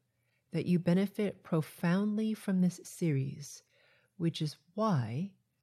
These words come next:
I spend so much of my time and personal resources creating these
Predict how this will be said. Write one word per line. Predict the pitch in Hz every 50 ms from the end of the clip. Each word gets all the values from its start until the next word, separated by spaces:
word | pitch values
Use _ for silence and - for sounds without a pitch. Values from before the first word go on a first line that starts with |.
| _ _ _ -
I | 170 165 156
spend | 156 - - - 180 175 175 175 175 175 175 170 -
so | - - - - - 196 190 208
much | 220 220 220 220 - -
of | 190 170
my | 165 147 143 135 131 131 - -
time | - - - 175 165 160 160 170 190 208 220 226 _ _ _ _ _ _ _ _ _ _ _ _ - -
and | 147 135 - -
personal | - - - 277 285 - - - 226 196 180 165 151
resources | 131 123 123 117 - 120 123 123 - - - 135 135 139 135 - - _ _ _ _ _ _ _ _ _ _ _
creating | - - - 294 285 196 196 196 165 139 127
these | 120 120 123 135 139 139 - - -